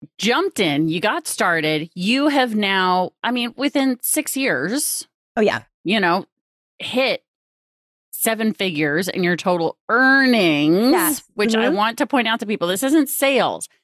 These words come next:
Speaker 1: this is earnings, which means there's been probably multiple eight and nine figure in sales in order to hit.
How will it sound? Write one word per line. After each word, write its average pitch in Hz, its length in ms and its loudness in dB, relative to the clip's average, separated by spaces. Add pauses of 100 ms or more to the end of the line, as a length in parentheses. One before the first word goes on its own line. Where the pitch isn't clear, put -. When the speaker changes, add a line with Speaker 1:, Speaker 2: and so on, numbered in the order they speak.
(220)
Speaker 1:
this 240 120 0
is 285 160 0 (320)
earnings, 247 640 4
which 190 160 -2
means 220 260 0
there's 226 180 -2
been 226 240 -2 (600)
probably 349 480 0
multiple 285 640 2
eight 247 380 -2 (100)
and 214 220 0
nine 208 300 4
figure 220 520 0
in 190 240 -2
sales 226 440 0
in 190 120 -2
order 190 220 2
to 180 120 0
hit. 175 360 -2